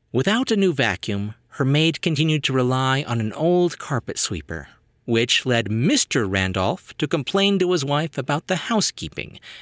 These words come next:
and then about things in general. Their ensuing argument accounted for Mister Randolph's foul mood the next day when he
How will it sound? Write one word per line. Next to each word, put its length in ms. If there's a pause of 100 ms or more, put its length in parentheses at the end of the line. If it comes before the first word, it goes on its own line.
(360)
and 180
then 380
about 540 (120)
things 400
in 200
general. 500 (640)
Their 320
ensuing 600
argument 560
accounted 400
for 160
Mister 420
Randolph's 540
foul 480
mood 340
the 80
next 300
day 420
when 140
he 160